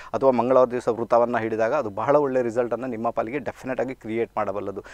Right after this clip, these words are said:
ಬೇಕಾದ್ರೆ ಅದನ್ನು ಟ್ರೈ ಮಾಡಿ ಕೂಡ ನೋಡ್ಬೋದು ಅಂತ ಹೇಳ್ತೇನೆ. ಮಂಗಳವಾರ ದಿವಸ ನೋಡಿ, ನಿಮಗೆ ನೀವು ಏನು ಕೆಲಸ ಮಾಡ್ತೀರಾ, ನಾನು ಹೇಳೋದಾದ್ರೆ ಒಂದೇ, ಏನು ಕೆಲಸ ಮಾಡ್ತೀರಾ ಆ ಕೆಲಸಕ್ಕೆ ಸಂಬಂಧಪಟ್ಟಂತೆ ದಿನ ಯಾವುದುಂಟು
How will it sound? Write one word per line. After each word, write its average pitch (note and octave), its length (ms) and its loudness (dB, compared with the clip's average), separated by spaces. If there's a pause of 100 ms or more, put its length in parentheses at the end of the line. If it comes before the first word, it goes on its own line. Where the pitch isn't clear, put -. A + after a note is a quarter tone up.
(180)
ಬೇಕಾದ್ರೆ D3+ 320 4
ಅದನ್ನು C3+ 220 -2
ಟ್ರೈ A#2+ 220 2
ಮಾಡಿ A#2 200 -2
ಕೂಡ C3 160 -6
ನೋಡ್ಬೋದು A2 460 0
ಅಂತ G#2 140 -4
ಹೇಳ್ತೇನೆ. G#2 220 -4
ಮಂಗಳವಾರ A#2+ 300 2
ದಿವಸ A2+ 180 -6
ನೋಡಿ, C#3 200 0
ನಿಮಗೆ D#3 300 -2 (240)
ನೀವು D3+ 180 4
ಏನು E3 220 4
ಕೆಲಸ D3 260 2
ಮಾಡ್ತೀರಾ, A#2+ 340 0
ನಾನು B2 180 -2
ಹೇಳೋದಾದ್ರೆ C#3+ 340 0
ಒಂದೇ, C3+ 340 0
ಏನು C#3+ 180 4
ಕೆಲಸ B2+ 240 2
ಮಾಡ್ತೀರಾ B2+ 380 2 (160)
ಆ B2+ 100 6
ಕೆಲಸಕ್ಕೆ D#3 420 2
ಸಂಬಂಧಪಟ್ಟಂತೆ C#3 680 0
ದಿನ A#2+ 200 0
ಯಾವುದುಂಟು B2 560 2